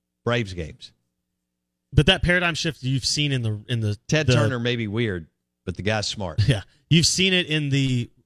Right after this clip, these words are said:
Speaker 2: results on the field and then the subsequent talent put into the next league, whether
Speaker 1: Right.
Speaker 2: it's M L B,
Speaker 1: Right.
Speaker 2: N B A, or, or N F L,
Speaker 1: So,
Speaker 2: whatever.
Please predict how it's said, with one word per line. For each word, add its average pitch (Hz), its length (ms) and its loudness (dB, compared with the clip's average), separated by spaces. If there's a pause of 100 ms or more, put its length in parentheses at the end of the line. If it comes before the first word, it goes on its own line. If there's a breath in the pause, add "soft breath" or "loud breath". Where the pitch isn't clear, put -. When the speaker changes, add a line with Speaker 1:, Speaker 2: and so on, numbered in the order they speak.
Speaker 2:
results 127 540 2
on 131 200 0
the 117 80 -2
field 127 480 0
and 120 140 0
then 120 140 0
the 113 80 2
subsequent 123 640 0 (180)
talent 123 480 -2
put 120 160 0
into 113 240 -4
the 107 200 -2 (120)
next 110 320 -4
league, 101 320 -8 (120)
whether 113 200 2
Speaker 1:
Right. 117 40 4
Speaker 2:
it's - 140 -2
M 127 120 0
L 120 100 -2
B, 110 380 0
Speaker 1:
Right. 143 220 -2
Speaker 2:
N 127 120 0
B 117 180 2
A, 113 200 2
or, 107 160 0
or 107 280 -2
N 113 140 0
F 101 160 -4
L, 107 180 0
Speaker 1:
So, 202 120 0
Speaker 2:
whatever. 92 280 -4